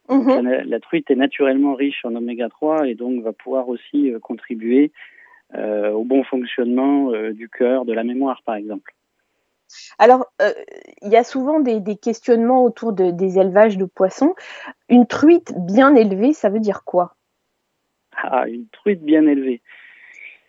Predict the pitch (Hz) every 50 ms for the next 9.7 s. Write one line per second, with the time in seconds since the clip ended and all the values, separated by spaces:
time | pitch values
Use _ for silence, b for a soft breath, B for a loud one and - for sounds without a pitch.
0 | b b - - - - 180 196 196 - - 233 220 - - - 175 165 156 151
1 | 143 143 160 165 170 160 147 147 143 156 180 202 214 220 226 220 202 - - -
2 | 147 139 143 139 139 139 135 131 131 131 127 - - 139 139 147 - - 196 -
3 | 160 147 147 165 160 160 - 180 175 160 - 196 175 151 _ _ _ _ _ _
4 | _ _ _ _ _ _ - - - - 208 202 185 196 202 135 131 127 127 123
5 | 123 123 120 120 117 117 113 110 117 117 120 120 127 - - - - - 170 165
6 | 139 - - 170 151 143 - - - - 160 160 165 165 165 185 208 220 220 190
7 | 165 147 143 139 135 131 131 b b b b b b b _ 135 131 127 127 123
8 | 123 123 127 131 135 135 139 139 139 131 131 - 160 143 147 143 139 - 160 156
9 | - 151 135 131 131 - - 170 190 220 226 208 147